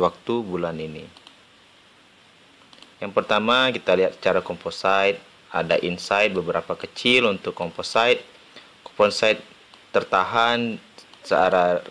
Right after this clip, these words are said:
resisten trend line-nya dan sekarang berada di middle sideways di area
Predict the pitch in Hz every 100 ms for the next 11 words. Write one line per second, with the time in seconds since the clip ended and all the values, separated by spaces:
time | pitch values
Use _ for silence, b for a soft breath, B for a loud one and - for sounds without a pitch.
0 | - 95 - - - 90 90 90 85 92
1 | 87 87 85 104 117 117 117 117 B B
2 | B - 87 85 - 90 95 101 95 90
3 | 92 90 90 87 85 98 107 107 107 107
4 | 101 - - _ _ - - 123 - 113
5 | 104 143 - - 90 90 - 98 95 95
6 | 92 90 90